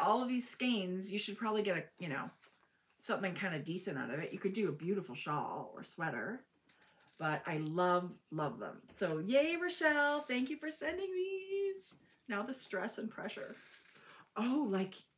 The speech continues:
Speaker 2: like you've committed.
Speaker 1: Well, I just said to her, I'd lo-,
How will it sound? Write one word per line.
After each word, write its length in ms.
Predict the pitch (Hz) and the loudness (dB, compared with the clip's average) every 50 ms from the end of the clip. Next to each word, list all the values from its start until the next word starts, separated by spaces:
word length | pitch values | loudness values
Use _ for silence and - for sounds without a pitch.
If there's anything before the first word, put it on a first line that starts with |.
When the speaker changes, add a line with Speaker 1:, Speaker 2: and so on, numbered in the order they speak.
| _ - 175 | _ -6 0
Speaker 2:
like 300 | 190 196 190 190 190 - - - - _ _ _ _ _ - - - _ _ - 165 | 2 4 4 2 0 -4 -16 -18 -20 _ _ _ _ _ -20 -20 -20 _ _ -6 -2
you've 200 | 196 226 - - | -2 -2 -2 0
committed. 580 | - 233 202 190 185 214 302 285 165 127 120 - - - - - - - | 2 2 4 4 4 2 2 0 -2 -2 -2 -6 -10 -14 -14 -14 0 10
Speaker 1:
Well, 340 | 480 - - 269 - 320 - | 12 12 12 12 12 10 10
I 100 | - 381 | 10 8
just 220 | 370 403 392 - - | 10 10 8 8 8
said 100 | 427 440 427 | 6 6 6
to 60 | 415 302 | 6 6
her, 80 | 269 | 8
I'd 180 | 214 202 202 196 | 8 8 8 6
lo-, 160 | 214 233 208 | 6 6 6